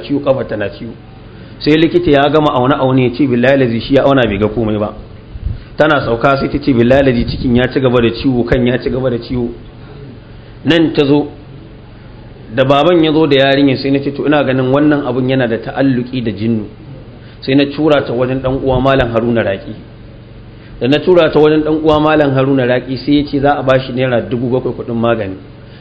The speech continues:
Babu wanda ya san daga cikin ƴan uwa waye ya ɗauki kuɗi naira dubu bakwai aka biya ma yarinyar dan a yi mata magani.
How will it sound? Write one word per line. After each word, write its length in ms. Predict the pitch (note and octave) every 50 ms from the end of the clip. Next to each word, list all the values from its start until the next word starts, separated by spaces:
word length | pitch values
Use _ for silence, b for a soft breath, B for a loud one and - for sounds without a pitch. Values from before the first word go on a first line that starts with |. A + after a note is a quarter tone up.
| B B
Babu 280 | C3 D3 E3+ F#3 F3+ D#3+
wanda 240 | E3+ F3 F3 E3 D#3
ya 100 | D#3 D#3 D#3
san 160 | - D#3+ D#3+
daga 180 | D3 C#3 B2+ A#2+ -
cikin 220 | - - D3+ C#3+ C#3+
ƴan 180 | C#3+ C#3+ D3 C#3+
uwa 200 | C#3+ C#3+ C#3+ D3 C3+
waye 240 | C3 C#3 D3 D3 C#3
ya 60 | C#3 C#3+
ɗauki 280 | C3+ C3 A#2+ A#2+ - A#2+ - -
kuɗi 220 | B2+ B2 C#3+ C3+
naira 280 | C3 C#3+ C#3+ C#3+ C3 A#2 G2+
dubu 160 | A#2 A#2+ B2 B2+
bakwai 220 | C3 B2 B2+ C#3 G#2
aka 180 | A#2+ A#2+ -
biya 240 | A#2 G#2+ B2 B2 B2
ma 80 | A#2+ A2+
yarinyar 300 | A2 A2 A#2 A#2+ A2+ A2
dan 120 | A#2 A#2+ A#2+
a 40 | A#2
yi 40 | G#2+
mata 200 | A2 G#2+ - G#2+
magani. 300 | G2+ G2+ G2+ G2 G2